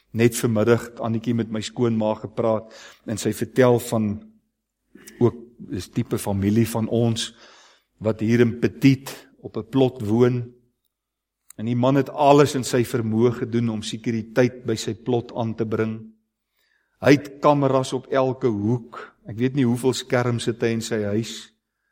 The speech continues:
om elke kamera te kan dophou. En verlede week het hulle by hom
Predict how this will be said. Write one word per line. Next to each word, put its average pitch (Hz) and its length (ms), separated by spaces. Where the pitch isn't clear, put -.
om 123 140
elke 131 320
kamera 123 460
te 117 140
kan 110 300
dophou. 110 640
En 123 200
verlede 143 520
week 170 320
het 117 160
hulle 135 160
by 135 140
hom 135 160